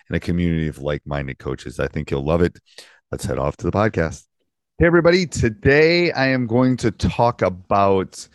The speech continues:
kind of my off-season, I don't wanna call it practice planning, but my off-season reflection and, um,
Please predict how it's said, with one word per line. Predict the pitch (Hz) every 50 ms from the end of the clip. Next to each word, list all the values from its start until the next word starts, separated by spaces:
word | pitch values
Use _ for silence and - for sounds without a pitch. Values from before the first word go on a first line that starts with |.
| _ - - _ _ _ _ _
kind | - - 113 113 113 113
of | 107 87
my | 98 98 92 92 - - _ _ -
off-season, | - 95 107 113 123 135 135 - - - - - - _ 113 117 117 117 117 110 101 95 107 110 107 104 104 101 101 98 92 90 - - _ _ _ _ _ _ _ _ _ _
I | -
don't | 120 139
wanna | 151 143 135 120
call | - 131 123 110 92 -
it | - -
practice | - - 107 107 110 107 - 110 101 -
planning, | - - - 107 95 95 92 90 90
but | 85 90 85
my | 87 87 85 - -
off-season | - 107 113 120 120 - - - - 110 110 110 98 92 101 92 90
reflection | 82 80 - - - - - 107 104 110 - - - - 120 113 113 110 110 107 104 - _ _ _ _ _ _ _ _ _ _
and, | - 87 87 87 87 87 87 85 85 85 82 82 80 - - -
um, | 76 80 78 78 78 78 76 73 71 69